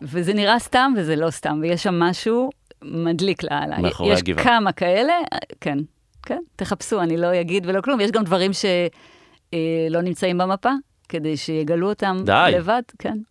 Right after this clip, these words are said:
Speaker 2: אה, באמת?
Speaker 1: כן? קטנים,
Speaker 2: י-,
Speaker 1: דברים
Speaker 2: יש
Speaker 1: קטנים
Speaker 2: מיצבים
Speaker 1: ומיוחדים,
Speaker 2: ק-,
Speaker 1: קטנים.
Speaker 2: קטנים שבכוונה לא שמתם במפה כדי שתהיה
Speaker 1: שביקשו
Speaker 2: הפתעה?
Speaker 1: שלא ידעו עליהם,
Speaker 2: <gasps>
Speaker 1: שהם כן, כן.
Speaker 2: זה הכי מגניב אותי,
Speaker 1: נכון.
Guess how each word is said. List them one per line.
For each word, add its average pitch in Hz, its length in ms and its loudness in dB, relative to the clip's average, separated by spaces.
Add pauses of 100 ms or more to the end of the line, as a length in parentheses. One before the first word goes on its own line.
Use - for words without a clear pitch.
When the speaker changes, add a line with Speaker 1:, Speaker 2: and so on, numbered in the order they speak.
Speaker 2:
אה, 185 140 4
באמת? 120 540 2
Speaker 1:
כן? - 60 -12
קטנים, 277 440 4
Speaker 2:
י-, 226 40 -4
Speaker 1:
דברים 247 340 2
Speaker 2:
יש 220 180 2
Speaker 1:
קטנים 240 100 4
Speaker 2:
מיצבים 226 260 2
Speaker 1:
ומיוחדים, 247 420 2
Speaker 2:
ק-, 101 140 2
Speaker 1:
קטנים. 330 140 2
Speaker 2:
קטנים 104 360 2
שבכוונה 92 680 0
לא 131 80 2
שמתם 123 360 -2
במפה 107 420 0
כדי 92 240 -4
שתהיה 87 340 -2
Speaker 1:
שביקשו 98 500 2
Speaker 2:
הפתעה? 95 100 4
Speaker 1:
שלא 196 380 2
ידעו 185 280 0
עליהם, 262 360 2 (340)
Speaker 2:
<gasps> 113 380 -8
Speaker 1:
שהם 160 280 -2
כן, 254 240 0 (300)
כן. 196 220 -6 (160)
Speaker 2:
זה - 160 0
הכי 95 180 -4
מגניב 76 380 -8
אותי, 139 100 -10
Speaker 1:
נכון. 82 380 -4